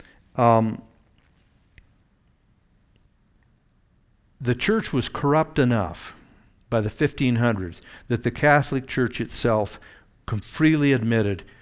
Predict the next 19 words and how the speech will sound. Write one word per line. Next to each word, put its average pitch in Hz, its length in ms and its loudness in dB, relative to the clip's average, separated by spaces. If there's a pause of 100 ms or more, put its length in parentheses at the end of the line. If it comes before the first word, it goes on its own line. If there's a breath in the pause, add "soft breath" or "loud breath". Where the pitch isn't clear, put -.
(640 soft breath)
"We've 120 220 0
gotten 110 300 -2
too 165 180 -2
powerful, 123 720 0
too - 160 -2
rich." 117 500 -2 (260 soft breath)
And 123 220 2
the, 113 160 -2 (140)
the 110 100 0
church, - 520 0
by 101 180 -2
the 95 80 -4
way, 92 240 -8 (360 soft breath)
the 110 100 -6
Roman 175 380 4
Empire 147 540 0
fell 131 560 2
completely, 120 720 -2
finally, 117 720 0